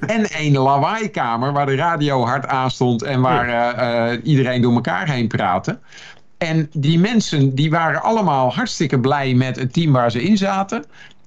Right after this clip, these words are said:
Speaker 1: En de productiviteit was van beide prima, alleen op een andere manier. Eh, de, het, maar ik denk het, de cruciale zit hem in,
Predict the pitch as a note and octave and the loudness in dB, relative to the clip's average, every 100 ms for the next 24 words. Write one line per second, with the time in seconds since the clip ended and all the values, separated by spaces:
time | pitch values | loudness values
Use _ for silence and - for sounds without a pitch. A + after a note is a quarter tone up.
0 | - G#3 E3 C#3+ C#3 C#3 D#3 C#3+ C3+ - | -6 0 0 2 -2 0 0 0 0 2
1 | B2 A#2 F3 F#3 D3+ A#2+ G#2+ A#2+ G#2+ B2 | 2 2 -2 -4 -2 -2 -2 -2 0 0
2 | D#3 B2 - D3+ G#3+ E3 E2+ - - D3 | -2 -2 -2 0 0 -2 -6 -8 -4 -2
3 | G#2 G#2 A2 G2+ G#2 A2+ C3+ G#3 F#3 - | -2 -2 0 0 0 0 2 2 2 -2
4 | - - - - _ - C#3 C3 C#3 D3+ | -10 -20 -20 -20 _ -4 -2 2 0 0
5 | C3+ - C#3 C3+ C3+ C3+ C#3 B2+ D#3 D#3+ | -2 2 0 4 2 2 -2 -2 -2 -2
6 | D3 C#3 D3+ B2 - A#3 - E3 A#2+ A#2 | -2 -2 -4 -4 0 0 0 0 0 0
7 | B2+ B2 - A#2 C3+ | 0 0 0 0 0